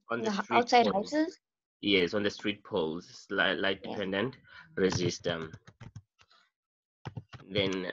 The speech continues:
Speaker 1: uh, let me highlight it so that if anyone goes on to the slides after class, can be able to see the answers. Then let's continue, Amra. Um, C says to you, uh,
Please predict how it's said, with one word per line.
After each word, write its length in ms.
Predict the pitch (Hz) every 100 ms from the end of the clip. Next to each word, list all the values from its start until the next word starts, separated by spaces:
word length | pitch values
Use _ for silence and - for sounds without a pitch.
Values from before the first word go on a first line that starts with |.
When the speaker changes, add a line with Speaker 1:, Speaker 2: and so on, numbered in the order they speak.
| -
Speaker 1:
uh, 320 | 87 87 - - - -
let 160 | 104
me 100 | 113
highlight 540 | 113 113 107 110 117 -
it 100 | 147 -
so 240 | - 123
that 260 | 107 104 - -
if 200 | 110 - -
anyone 420 | 127 135 127 127
goes 280 | 127 113 120 -
on 200 | 113 117 117 -
to 160 | 120 117
the 120 | 110
slides 440 | - 113 110 117 -
after 300 | 113 - 117
class, 460 | 117 - 120 180 _ _ - _ _
can 280 | - 113 107
be 260 | 107 110 107
able 220 | 107 110
to 200 | - 104
see 440 | - 98 98 104 95
the 100 | 90 90
answers. 540 | 87 87 - 82 78 - - _ _ _ _ _ _ _ _ _ _ _
Then 400 | - 98 92 87
let's 180 | 135 139
continue, 440 | - 156 - 151 -
Amra. 460 | 135 135 135 139 -
Um, 480 | 113 120 120 123 127 _ _ _ _ _ _ - - - -
C 320 | - 180 185
says 300 | 185 156 135
to 60 | 151
you, 380 | 127 120 120 120
uh, 420 | 117 113 110 113